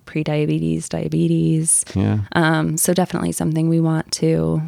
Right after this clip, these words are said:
Speaker 1: keep an eye on.
Speaker 2: And, uh, also on top of yogurt, some things that bother me are people look at Gatorade and go, "Oh, this is an athlete drink."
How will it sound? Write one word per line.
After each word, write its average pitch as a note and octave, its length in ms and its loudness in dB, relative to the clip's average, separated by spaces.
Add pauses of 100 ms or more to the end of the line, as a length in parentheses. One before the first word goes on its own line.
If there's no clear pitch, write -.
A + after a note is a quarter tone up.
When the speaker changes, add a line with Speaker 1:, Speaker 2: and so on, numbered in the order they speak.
(160)
Speaker 1:
keep E3+ 200 0
an E3 80 -2
eye D#3 180 -2
on. D#3+ 320 -2 (160)
Speaker 2:
And, C#3 380 2
uh, A#2+ 260 2
also A2+ 540 -2
on G2 340 -6
top G#2 180 -4
of F2 100 -4
yogurt, G2 280 -2
some F#2+ 160 -2
things F#2+ 220 -2
that F#2 120 -6
bother F#2+ 260 0
me F#2+ 220 2
are F#2+ 260 0 (200)
people G#2+ 220 -2
look G#2+ 120 0
at - 160 -6
Gatorade F#2+ 380 2
and F#2 100 2
go, E2+ 100 -2
"Oh, B2 200 2
this G2+ 100 -2
is G#2+ 120 0
an G2+ 60 4
athlete G2 380 0
drink." F2+ 320 -4